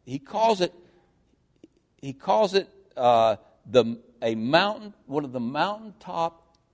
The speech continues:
sentences in the Bible. "Is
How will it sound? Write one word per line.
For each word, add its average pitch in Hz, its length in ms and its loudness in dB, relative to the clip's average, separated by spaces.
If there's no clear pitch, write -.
sentences 123 840 -4
in 131 160 0
the 127 80 0
Bible. 120 560 6
"Is 208 340 8